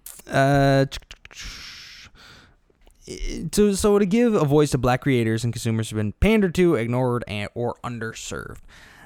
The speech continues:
I really don't think that, in my humble, humble opinion, I really don't think that anybody who's been on T V or, um,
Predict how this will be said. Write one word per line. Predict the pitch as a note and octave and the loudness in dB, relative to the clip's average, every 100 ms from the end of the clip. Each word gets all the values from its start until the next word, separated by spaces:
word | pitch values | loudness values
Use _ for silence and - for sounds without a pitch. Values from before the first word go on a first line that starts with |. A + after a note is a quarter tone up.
| - _ _ _ _ _ _ - | -20 _ _ _ _ _ _ 2
I | F3 | 4
really | D#3+ G3 A#3+ | 4 4 4
don't | D#3 D3+ D3 | 4 4 2
think | - C3+ B2+ A#2 - - | -2 -4 -2 -6 -10 -8
that, | A#2+ A#2+ A2+ A2 G#2+ - - - _ _ _ _ _ _ _ _ - | -4 -2 0 -2 -4 -6 -10 -12 _ _ _ _ _ _ _ _ -6
in | D#3 D#3+ | -2 0
my | D3 C#3 | 0 -2
humble, | A2 D3 E3 D#3+ D#3 | -2 0 0 2 2
humble | D3 - B2+ C#3 | 2 -2 -2 0
opinion, | F3+ C#3 A#2+ A2+ C#3 C#3+ - - - | 4 4 4 0 -2 -4 -14 -6 0
I | |
really | C#3+ C#3+ D3+ | 4 4 4
don't | D3+ C#3 - | 4 2 0
think | - B2 A#2+ - - | -4 -4 -4 -8 -16
that | B2+ A#2+ A2+ G#2+ - _ _ _ _ | -6 -2 0 -2 -6 _ _ _ _
anybody | C#3+ C#3+ C3+ C3+ B2+ | -2 0 2 2 2
who's | B2 A#2 | 0 0
been | A#2+ A#2+ | -2 -2
on | A2+ A#2+ | -2 -4
T | A2+ A#2 | -4 -4
V | A2+ A2+ A2 G#2+ | -4 -4 -4 -4
or, | - A2 G#2+ G#2 - - - _ - | -4 -6 -4 -6 -10 -20 -20 _ -6
um, | A2 G2+ F#2+ F#2+ - | -4 -4 -6 -8 -12